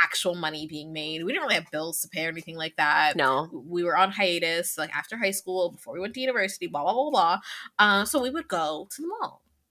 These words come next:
Speaker 1: We would go, we would look at all the clothes, and by all the clothes, I mean we only went to Urban Planet because every other clothing thing was what we considered for old people. Like,
Speaker 2: Yeah.
Speaker 1: Reitman's, old, Reitman's has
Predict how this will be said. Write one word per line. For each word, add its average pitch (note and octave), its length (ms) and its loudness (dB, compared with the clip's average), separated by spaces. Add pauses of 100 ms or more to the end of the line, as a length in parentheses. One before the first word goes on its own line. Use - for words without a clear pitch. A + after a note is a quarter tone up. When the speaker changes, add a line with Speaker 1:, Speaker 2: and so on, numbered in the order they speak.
(560)
Speaker 1:
We B3 100 -10
would B3 140 -10
go, A#3+ 380 4
we A3+ 140 -6
would G3 100 -8
look A3+ 140 -2
at A#3 140 6
all G#3 120 0
the A3 100 -6
clothes, F#3+ 520 0
and F#3+ 60 -10
by F3 100 4
all G3 160 4
the G#3+ 80 -4
clothes, F#3 360 -2
I F#3 40 -6
mean F3 180 -6
we F3 160 -6
only F#3+ 220 -4
went G3 140 -4
to - 100 -10
Urban G3 240 -4
Planet E3+ 440 -2
because - 200 -4 (120)
every E3 240 -2
other A3 120 0
clothing G#3+ 420 2
thing G3+ 300 4 (280)
was G3 140 4
what G#3 120 4
we A3+ 60 -4
considered G3+ 440 2
for G#3 260 2 (280)
old F#3+ 400 2
people. F#3+ 680 -2 (100)
Like, G#3 180 4
Speaker 2:
Yeah. D#3+ 280 4
Speaker 1:
Reitman's, D4 460 2 (300)
old, F#3+ 360 4 (120)
Reitman's A#3 500 -6
has G3+ 280 0